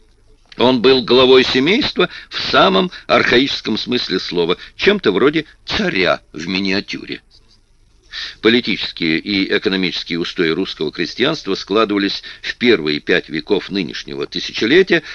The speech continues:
когда никакая власть не могла воспрепятствовать их распространению по евразийским просторам,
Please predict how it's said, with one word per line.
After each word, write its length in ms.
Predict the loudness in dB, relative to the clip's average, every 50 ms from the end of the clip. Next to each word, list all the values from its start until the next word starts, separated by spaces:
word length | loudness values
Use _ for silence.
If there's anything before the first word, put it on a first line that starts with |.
| -10 -2
когда 340 | 0 0 2 4 4 4 4
никакая 640 | 6 4 4 4 4 2 2 4 2 4 4 4 2
власть 400 | 2 2 2 2 2 0 -2 -6
не 100 | -4 -2
могла 460 | -2 -2 0 2 4 4 4 2 2 -2 -12 -6
воспрепятствовать 1080 | -2 0 0 0 -2 -4 -4 -4 0 2 2 2 2 0 -4 -8 0 0 0 0 0 -4
их 340 | -6 -4 -4 -4 -6 -8 -12 _ -8
распространению 1080 | -2 -2 -2 -2 -4 -6 -6 -6 -6 -8 -6 -4 -2 0 0 0 2 2 2 0 0 -2 -10 -14 _ 2
по 340 | 4 6 8 8 6 4 2
евразийским 880 | 0 2 2 2 2 2 0 0 0 -2 -2 -2 -4 -6 -6 -8 -8
просторам, 640 | -6 -6 -6 -6 -4 0 4 4 4 6 4 2